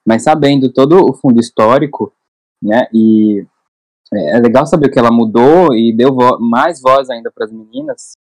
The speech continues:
apesar de o, o li-, mesmo livro, ele, ele já dá isso, né? A entender que essas meninas têm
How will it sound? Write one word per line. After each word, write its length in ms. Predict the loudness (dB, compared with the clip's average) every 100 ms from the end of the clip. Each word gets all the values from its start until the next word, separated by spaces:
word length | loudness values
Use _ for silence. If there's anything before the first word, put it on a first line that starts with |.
| -8
apesar 340 | -4 -2 -2
de 200 | -4 -10 -10 -18 _ _ _ _ -12
o, 80 | -10 -4
o 160 | -2
li-, 320 | 0 0 0
mesmo 480 | -4 0 2 2 2
livro, 280 | 4 4 4
ele, 200 | 2 0 -2
ele 400 | -2 0 -2 -2
já 120 | -2
dá 300 | 0 0 2
isso, 500 | 0 -2 -6 -6 -12 -12 -10
né? 380 | -4 -2 -2 -4
A 40 | -6
entender 460 | -6 -2 0 0
que 280 | 0 -4 -2
essas 200 | -4 -2
meninas 400 | 2 2 2 -2
têm 400 | -2 0 2 0